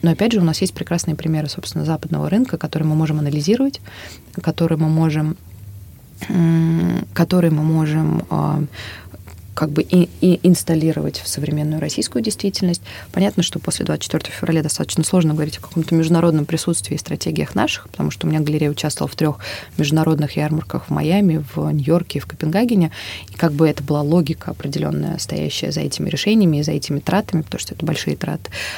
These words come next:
и которая с начала ковидом, а потом, собственно, и двадцать четвертого февраля обнулилась. Но, м, опять же, предприниматель — это тот, который, а, никогда не падает духом, не унывает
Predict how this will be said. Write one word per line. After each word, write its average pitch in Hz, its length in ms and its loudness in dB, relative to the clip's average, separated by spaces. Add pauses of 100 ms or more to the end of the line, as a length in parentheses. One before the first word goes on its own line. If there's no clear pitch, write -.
(240)
и 160 80 0
которая 180 360 4 (220)
с - 80 0
начала 151 260 2
ковидом, 170 380 4
а 156 60 -2
потом, 151 240 -2
собственно, 143 400 -4
и 151 40 -2
двадцать 143 200 -4
четвертого - 280 -4
февраля 160 340 0
обнулилась. 147 580 2
Но, 151 280 0 (460)
м, 165 320 4
опять 220 260 2
же, 147 60 2
предприниматель — 190 640 2
это 165 140 -6
тот, 226 180 0
который, 160 720 2
а, 147 240 -2 (140)
никогда 160 320 2
не 147 100 0
падает 135 320 -2
духом, 180 300 0
не 156 80 0
унывает 160 520 0